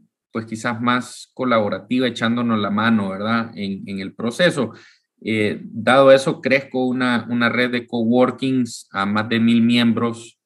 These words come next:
eh, tanto en El Salvador, Guatemala y Honduras, que se llama Seed Community. Esta red la crecimos a, a tal punto que,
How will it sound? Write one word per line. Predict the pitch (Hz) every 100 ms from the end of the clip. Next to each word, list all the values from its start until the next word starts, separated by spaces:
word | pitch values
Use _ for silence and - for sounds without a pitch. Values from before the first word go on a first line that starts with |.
| -
eh, | 98 101 98 98 98 113 113 - -
tanto | 110 110
en | 113
El | 101
Salvador, | 95 95 92 107 120
Guatemala | 110 107 104 104 107 113 110 110 - _ _ _ -
y | 113
Honduras, | 117 123 139 127 123 - -
que | -
se | 101 104
llama | 101 107
Seed | 107 123 117 113
Community. | 113 120 131 113 110 117 113 - _ _ -
Esta | 107 110 117
red | 110 113 123 117 110 -
la | 104 104 98
crecimos | 104 104 127 131 127 120 - - _
a, | 98 101 104
a | -
tal | 117 113
punto | 127 123 117 120
que, | 113 104 101